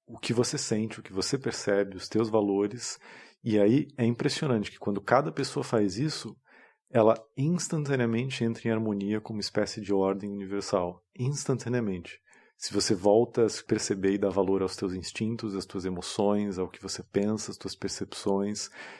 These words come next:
se você retoma isso mesmo, você entra em harmonia com uma, com um caminho universal, ou seja, não é algo,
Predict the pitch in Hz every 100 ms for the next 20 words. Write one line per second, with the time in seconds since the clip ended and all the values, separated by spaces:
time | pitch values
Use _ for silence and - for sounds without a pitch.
0 | - - 107 95 117 139 135 113 135 135
1 | 110 - 110 101 110 143 127 92 _ -
2 | - _ 101 104 - 110 117 131 127 117
3 | 113 107 117 - 104 101 90 - - -
4 | - 104 98 104 98 104 98 95 90 92
5 | - 98 87 85 90 95 98 110 120 107
6 | 98 92 90